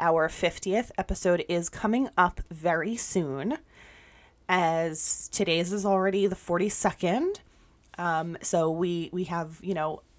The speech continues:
maybe a few more weeks. I'm hoping to get fifty out by the end of April, because it will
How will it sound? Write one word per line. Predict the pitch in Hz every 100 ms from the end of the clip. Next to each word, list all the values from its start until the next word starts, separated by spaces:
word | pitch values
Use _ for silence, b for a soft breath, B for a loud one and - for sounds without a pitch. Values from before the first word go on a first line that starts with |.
| _ - 202
maybe | 214 302 370
a | 359
few | 285 269
more | 247 208
weeks. | 180 -
I'm | 185
hoping | - 233 277 339
to |
get | 302 247
fifty | 214 196 - 226 -
out | 175 180 -
by | 190 175
the | 170 -
end | 175 170 180 180 -
of | 170 165 165 160 - -
April, | 160 151 269 294 330
because | 320 220 - 180
it | 180 170
will | 175 175 175 170 170